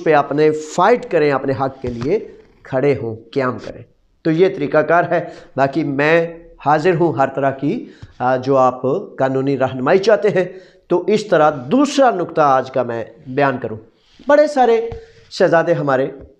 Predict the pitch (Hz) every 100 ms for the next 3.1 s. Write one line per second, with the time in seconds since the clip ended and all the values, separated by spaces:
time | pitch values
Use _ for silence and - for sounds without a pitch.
0 | _ _ - 175 190 170 160 147 - -
1 | _ _ _ _ _ _ _ _ _ _
2 | - 147 151 151 143 139 139 - - 135
3 | 139